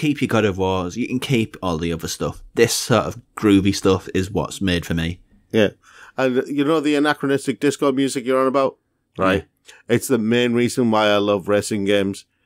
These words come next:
Speaker 2: is because when I was growing up, it was always a ch-, there was always a car chase, and for some reason there was always disco music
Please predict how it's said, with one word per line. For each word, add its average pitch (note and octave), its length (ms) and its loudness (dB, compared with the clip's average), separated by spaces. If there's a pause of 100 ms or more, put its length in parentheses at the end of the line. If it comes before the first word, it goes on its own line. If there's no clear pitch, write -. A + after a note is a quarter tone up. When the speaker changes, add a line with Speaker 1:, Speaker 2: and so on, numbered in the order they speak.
(160)
Speaker 2:
is G#2+ 140 0
because G2+ 520 0
when A#2 180 2
I B2 60 4
was A#2 160 0
growing A2+ 340 2
up, G2 200 2 (300)
it G#2+ 100 2
was A2 200 2
always B2+ 640 2
a A2+ 80 0
ch-, - 240 -4
there B2+ 180 0
was A#2 140 0
always C#3 340 2
a A#2+ 60 -4
car B2+ 260 0
chase, C3 380 0
and G#2+ 140 0
for A2+ 80 -2
some B2 200 0
reason A#2+ 360 0
there G#2 100 2
was F#2 140 -4
always A2+ 320 2
disco A#2+ 340 0
music G2 380 2